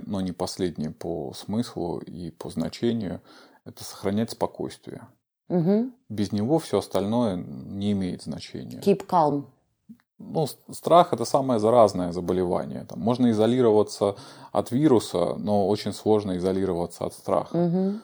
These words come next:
Speaker 1: Нужно изолироваться не только от вируса, но и изолироваться от этого информационного вируса. Мы уже говорили,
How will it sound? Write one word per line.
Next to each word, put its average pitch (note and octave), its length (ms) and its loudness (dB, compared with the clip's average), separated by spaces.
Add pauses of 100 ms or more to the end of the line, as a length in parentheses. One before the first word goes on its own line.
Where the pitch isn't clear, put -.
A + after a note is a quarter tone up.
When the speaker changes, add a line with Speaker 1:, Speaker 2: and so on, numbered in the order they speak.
(160)
Speaker 1:
Нужно A#2 560 4
изолироваться G#2 640 4
не G2 100 0
только C3 460 6 (220)
от - 180 0
вируса, A2+ 560 4 (280)
но A2+ 200 4
и A#2 160 2
изолироваться G#2+ 760 6
от - 140 -2
этого G#2 260 4
информационного G#2+ 840 2
вируса. - 360 -6
Мы G#2 120 2
уже G#2 140 0
говорили, G2+ 500 2